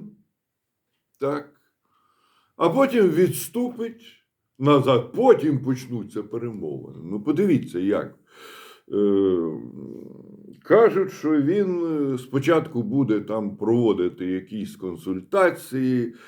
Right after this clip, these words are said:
із Москвою, із Києвом, а потім висуне свій план.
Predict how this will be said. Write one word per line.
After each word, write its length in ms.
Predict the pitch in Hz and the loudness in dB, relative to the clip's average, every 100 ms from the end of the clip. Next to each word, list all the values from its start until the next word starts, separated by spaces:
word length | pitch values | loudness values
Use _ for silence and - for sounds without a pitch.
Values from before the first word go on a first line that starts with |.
| - _ | -20 _
із 200 | 123 104 | -4 -2
Москвою, 1000 | 113 107 - 120 151 160 147 127 120 110 107 107 104 | 0 -2 -2 0 4 6 6 4 2 0 0 0 -2
із 340 | 95 90 - | -6 -12 -20
Києвом, 1300 | _ 127 160 147 135 127 110 113 113 107 104 101 98 - _ _ _ _ - | _ 0 2 4 4 4 0 -4 -6 -8 -6 -8 -10 -16 _ _ _ _ -2
а 140 | 131 | 2
потім 400 | 214 233 202 139 | 4 4 4 2
висуне 580 | 117 185 175 151 151 139 | 6 4 4 0 0 -2
свій 300 | 101 127 127 | -2 -4 -4
план. 460 | 123 95 78 67 | -6 -8 -6 -8